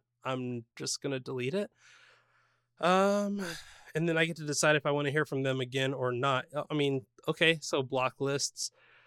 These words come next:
Uh, fix bad subjects without burst, without busting threads. Uh, if you don't start the thread, you're often stuck in other people's generic, nondescriptive email subjects.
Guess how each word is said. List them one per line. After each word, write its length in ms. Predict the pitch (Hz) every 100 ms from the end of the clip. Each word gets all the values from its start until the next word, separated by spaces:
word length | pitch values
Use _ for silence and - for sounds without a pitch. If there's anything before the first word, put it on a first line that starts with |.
| _ - _ -
Uh, 200 | 139 139
fix 320 | - 190 -
bad 320 | 160 160 160
subjects 600 | - 143 139 156 147 -
without 360 | 131 139 139 131 -
burst, 360 | 135 139 - -
without 260 | 156 131
busting 380 | 123 123 - 117
threads. 480 | 123 131 143 - - -
Uh, 220 | 139 143 127
if 100 | -
you 60 | 139
don't 180 | 160
start 240 | 147 156 143
the 100 | -
thread, 220 | 151 143
you're 140 | 131
often 300 | 131 135 135
stuck 300 | 120 - 135
in 60 | 131
other 120 | 123
people's 280 | 120 123 117
generic, 360 | 127 127 127 123
nondescriptive 600 | 117 120 - 123 - 117
email 220 | 131 135
subjects. 640 | - 131 - 135 131 -